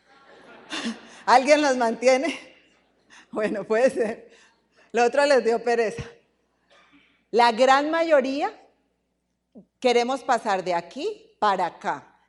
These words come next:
Dice este autor que se ha dedicado y que es un millonario y que él ya está acá, a pesar de salir de este lado, ya está acá, que lo mejor que él conoce en el mundo para poder hacer eso se llama un negocio de multinivel.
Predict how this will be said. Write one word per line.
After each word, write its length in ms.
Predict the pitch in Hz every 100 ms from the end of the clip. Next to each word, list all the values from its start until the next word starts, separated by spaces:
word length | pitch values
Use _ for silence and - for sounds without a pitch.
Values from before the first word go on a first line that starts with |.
| -
Dice 420 | 220 339 349 349
este 200 | 349 349
autor 440 | 302 269 262 247
que 120 | 247 208
se 100 | 220
ha 100 | 214
dedicado 600 | 254 254 220 214 226 226
y 60 |
que 100 | 220
es 100 | 196
un 140 | 233 233
millonario 680 | 254 226 196 190 190 214
y 140 | 208 202
que 200 | 190 190
él 100 | 202
ya 120 | 247
está 200 | 254 269
acá, 480 | 247 - 208 190 - _ _ _ _
a 160 | 185 196
pesar 320 | 202 208 202
de 100 | 220
salir 320 | 254 226 202
de 80 | 202
este 180 | 220 233
lado, 280 | 220 185 175
ya 140 | 196
está 240 | 208 247 240
acá, 280 | 233 208 220 _ _ _ _ _
que 160 | 254 254
lo 180 | 254
mejor 460 | 247 247 196 269 269
que 140 | 302
él 120 | 302 294
conoce 680 | 294 285 285 294 294 294 277
en 100 | 247
el 200 | 220 220
mundo 600 | 254 302 269 196 160 139
para 320 | 208 220 214
poder 320 | 214 214 233 269
hacer 320 | 277 285 277
eso 240 | 285 294
se 240 | 277 254 214
llama 380 | 226 247 269
un 180 | 233 226
negocio 600 | 233 247 240 254 254 277
de 140 | 254 240
multinivel. 1000 | 214 202 - 190 180 175 175 156 143